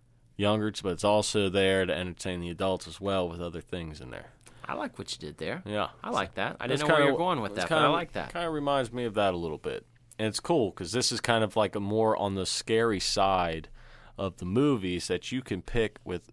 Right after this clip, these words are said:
Speaker 1: people that are just there for, in the scary movie mode for Halloween.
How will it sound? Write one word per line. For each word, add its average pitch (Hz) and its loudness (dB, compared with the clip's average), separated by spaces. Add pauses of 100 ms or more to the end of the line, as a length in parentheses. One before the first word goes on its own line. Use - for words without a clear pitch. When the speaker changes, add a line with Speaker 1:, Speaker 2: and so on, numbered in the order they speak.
(440)
Speaker 1:
people 98 -4
that 95 0 (180)
are 98 2
just 101 -4
there 107 2
for, 107 -4 (260)
in 104 -4
the 104 -4
scary 113 -2
movie 110 -2
mode 113 0
for 107 -4
Halloween. 110 -2